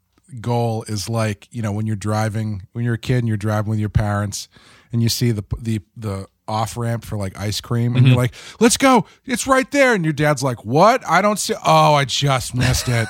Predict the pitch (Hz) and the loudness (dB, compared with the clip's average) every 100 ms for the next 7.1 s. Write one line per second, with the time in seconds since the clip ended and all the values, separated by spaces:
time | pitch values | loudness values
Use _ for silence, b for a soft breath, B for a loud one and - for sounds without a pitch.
0 | - - 127 117 135 131 131 131 120 135 | -6 -4 -4 -2 2 4 4 2 0 -2
1 | 139 160 156 160 151 - 165 170 156 - | 0 -2 0 0 0 2 4 4 2 0
2 | 123 147 139 - 139 143 131 113 123 120 | -4 -2 0 0 2 2 2 0 -2 -2
3 | 120 113 120 117 117 - - 151 147 196 | -2 -6 -4 -2 -2 -6 0 2 2 2
4 | 240 147 156 139 143 120 135 143 135 120 | 2 2 2 2 -2 0 0 2 2 0
5 | 131 113 101 95 92 95 98 110 101 80 | -4 -4 -6 -8 -8 -8 -8 -6 -6 -8
6 | 80 76 - 135 123 120 110 135 113 110 | -12 -12 -2 2 2 0 -2 0 0 -2
7 | 104 | -6